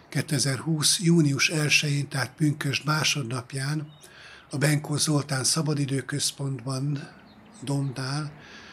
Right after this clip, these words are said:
fél tíz órai kezdettel család- és gyülekezeti napot szervez,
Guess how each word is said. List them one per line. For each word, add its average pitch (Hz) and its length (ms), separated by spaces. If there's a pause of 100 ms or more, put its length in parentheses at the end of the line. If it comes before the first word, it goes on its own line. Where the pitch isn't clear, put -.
(120)
fél 151 360
tíz - 560 (300)
órai 131 320
kezdettel 131 840 (440)
család- 147 420
és 127 180
gyülekezeti 135 680
napot 123 480
szervez, 147 840